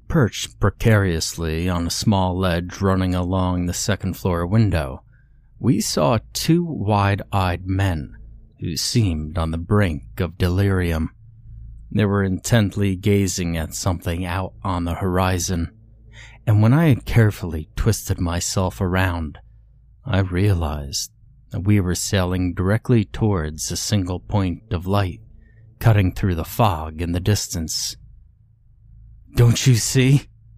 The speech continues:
I yelled, with Key dutifully translating. "That is obviously a trap." A furious burst of Russian, followed by Key Sai's English rendition.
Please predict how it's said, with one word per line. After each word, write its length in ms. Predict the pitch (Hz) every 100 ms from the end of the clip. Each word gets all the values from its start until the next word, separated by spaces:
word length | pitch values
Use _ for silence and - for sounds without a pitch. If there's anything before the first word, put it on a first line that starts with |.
| - -
I 140 | 80
yelled, 520 | 82 87 87 85 - _ _ -
with 220 | 98 -
Key 300 | - 110 87
dutifully 680 | 92 104 92 80 - 85 82
translating. 800 | - 113 101 90 87 82 80 - - - - - _ _ - - -
"That 120 | 120
is 140 | 117 131
obviously 520 | 147 131 113 110 101
a 60 |
trap." 420 | 95 - 151 120 - - _ _ _ _ _ -
A 120 | 120
furious 600 | - 151 165 156 123 95
burst 640 | 95 110 101 78 - -
of 120 | 92 90
Russian, 540 | 104 - - 82 78 - - -
followed 480 | - 101 92 87 87
by 300 | 90 82 82 -
Key 360 | - 120 101 82
Sai's 760 | - - 117 80 76 73 - -
English 500 | 131 110 90 - -
rendition. 680 | 90 90 107 98 - 80